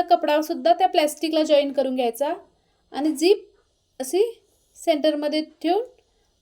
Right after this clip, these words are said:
या प्रकारे शिवून घ्यायचं बघा साडी कव्हर. आणि अशी ही एक्स्ट्रा कपडा घेऊन तुम्ही साईडला पायपिंग करू शकता.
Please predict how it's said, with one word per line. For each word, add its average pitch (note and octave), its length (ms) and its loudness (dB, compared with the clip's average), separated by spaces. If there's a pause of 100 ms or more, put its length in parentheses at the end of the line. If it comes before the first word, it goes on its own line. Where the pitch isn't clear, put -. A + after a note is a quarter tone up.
या C#4 120 4
प्रकारे D#4+ 640 0 (1000)
शिवून F4 320 2
घ्यायचं C4+ 340 2
बघा C4 260 -2 (720)
साडी C#4 360 2
कव्हर. C4 300 2 (1400)
आणि D4 160 -6
अशी D#4+ 260 -2
ही F#4 200 0 (720)
एक्स्ट्रा D#4+ 480 -4 (640)
कपडा D4+ 240 -2
घेऊन D#4+ 260 -6
तुम्ही F4+ 180 -6
साईडला D#4 500 -4 (200)
पायपिंग D#4+ 400 -4
करू B3+ 160 -12
शकता. A3 400 -16